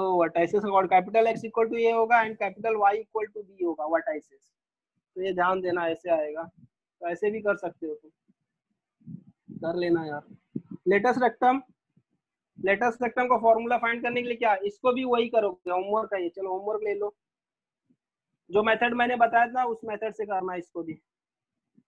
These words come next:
माइनस सिक्सटीन दिया मतलब कौन सा है? Transverse हाइपरबोला है।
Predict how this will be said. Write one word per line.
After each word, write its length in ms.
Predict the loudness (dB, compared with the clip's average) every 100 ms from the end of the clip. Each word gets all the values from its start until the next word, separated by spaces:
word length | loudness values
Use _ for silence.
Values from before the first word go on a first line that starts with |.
| _ -6
माइनस 400 | 4 4 4 0
सिक्सटीन 300 | -4 -4 -6
दिया 160 | 2 2
मतलब 260 | 2 -4 0
कौन 200 | 0 2
सा 120 | 2
है? 60 | 2
Transverse 480 | 0 -2 -2 -4 -2
हाइपरबोला 500 | -4 -4 -8 -8
है। 80 | -12